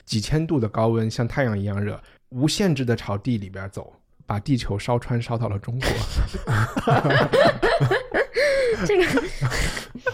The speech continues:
Speaker 1: 然后这电影我已经下了，我还没看，我准备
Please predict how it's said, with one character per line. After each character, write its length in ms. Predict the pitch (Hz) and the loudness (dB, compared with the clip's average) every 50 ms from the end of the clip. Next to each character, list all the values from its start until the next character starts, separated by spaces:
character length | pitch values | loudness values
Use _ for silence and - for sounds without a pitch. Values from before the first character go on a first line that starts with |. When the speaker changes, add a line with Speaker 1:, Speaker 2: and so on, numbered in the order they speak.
| - - - 466 415 - - - | -6 -8 -2 -2 0 0 0 0
Speaker 1:
然 120 | - - | -2 0
后 80 | - 208 | 2 4
这 140 | 233 214 185 | 4 4 4
电 260 | - 190 170 135 170 | 6 4 4 4 4
影 120 | 165 160 | 4 4
我 100 | 156 160 | 4 4
已 60 | 156 | 4
经 180 | 131 135 135 143 | 4 4 4 4
下 320 | - - 185 165 151 143 | 4 4 4 4 4 4
了， 100 | 135 135 | 4 4
我 80 | 131 131 | 4 2
还 120 | 113 - 180 | 2 2 0
没 140 | 175 - 151 151 | 0 2 2 2
看， 360 | 143 - 160 165 170 143 120 - - - 311 - - | 2 2 0 2 4 2 2 0 -2 -4 -4 -4 0
我 140 | - 165 156 | 4 4 4
准 200 | 151 175 170 135 | 4 4 2 4
备 140 | 294 - 131 | 4 4 4